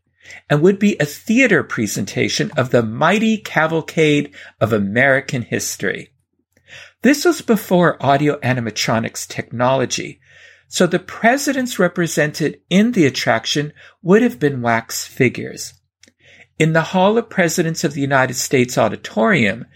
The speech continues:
the stage lights would brighten and the curtains would partially open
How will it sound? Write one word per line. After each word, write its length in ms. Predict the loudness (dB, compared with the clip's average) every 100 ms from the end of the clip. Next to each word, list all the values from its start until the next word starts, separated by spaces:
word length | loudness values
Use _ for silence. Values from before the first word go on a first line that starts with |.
| -20 -14 -4
the 100 | -4
stage 500 | 0 0 2 0 0
lights 540 | 2 0 -4 -14 -2
would 280 | 0 0 2
brighten 540 | 2 2 -2 -8 -8 -2
and 200 | -2 -2
the 60 |
curtains 480 | -6 -2 -2 -2 -4
would 180 | -4 -4
partially 760 | -10 -2 0 2 0 0 -2 -2
open 480 | -8 -4 -6 -6